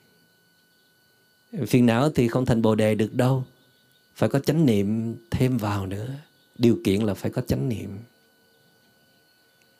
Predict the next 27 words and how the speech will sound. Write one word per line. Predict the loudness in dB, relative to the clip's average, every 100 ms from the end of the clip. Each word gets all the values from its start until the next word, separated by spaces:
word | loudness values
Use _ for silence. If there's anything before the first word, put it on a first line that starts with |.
| _ _ 0
Chúng | 2
ta | 4 2
phải | 2 2 2 2 0 0 -2 0
quan | 2 2
sát | 0 0
phiền | 0 0 2
não | 0 2
mình | 2 0 -2
với | -2
một | -2 -2
cái | -2 -2
tâm | -2 -2 -4 -2
thuần | -2 0 -6
khiết. | -4 -6 -6 -18 _ _ _ _ _ _ _ _ _ _ _ _ _ _ _ _ _ _
Không | -4 -2 0
có | 2
lên | 4 2
án, | 2 0 0 -2
không | -2 -4 -2
có | -4
phán | -4 -2 -2
xét, | -2 0 0 0 -8 _ _ _ _ _ _
không | _ -4 0 0 2
có | 2 2 0 0
dán | 0 0 2 2
nhãn | 0 -2
hiệu, | 0 2 0